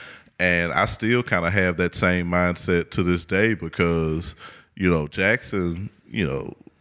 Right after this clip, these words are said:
has a, a, a lot of things that are, that, you know, a lot of people see or perceive as lacking, but I also see that as just opportunities for, you know, to, to, to, to, you know, create,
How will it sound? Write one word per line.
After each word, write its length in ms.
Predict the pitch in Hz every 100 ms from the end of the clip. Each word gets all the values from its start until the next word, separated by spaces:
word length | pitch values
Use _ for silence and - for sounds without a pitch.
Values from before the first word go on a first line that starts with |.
| _ _ _ -
has 360 | 107 113 113
a, 320 | 92 85 80 -
a, 280 | 80 -
a 20 | 80
lot 240 | 92 90
of 80 | 87
things 400 | 95 92 87 -
that 180 | 87 78
are, 180 | 78 -
that, 260 | 85 78 71 - - -
you 140 | 107
know, 220 | 71 - -
a 20 |
lot 120 | 82 87
of 80 |
people 260 | - 92 92
see 340 | - 85 80 -
or 180 | 76
perceive 440 | 78 90 - 90 80
as 160 | 76
lacking, 680 | 82 87 107 - 85 80 80 - - - - - -
but 160 | 87
I 160 | 82 98
also 440 | 78 110 - 85
see 280 | 85 - 87
that 280 | 87 87 82
as 260 | 82 82 -
just 200 | 82 60
opportunities 920 | 90 90 87 104 95 90 87 85 -
for, 480 | 90 85 80 80 - - - _ _ -
you 160 | 107
know, 220 | 85 73 69
to, 440 | 82 76 67 65 - _ -
to, 260 | - 60 -
to, 180 | - 78
to, 160 | - 87 - _ _
you 140 | 127 76
know, 60 | -
create, 420 | - 107 101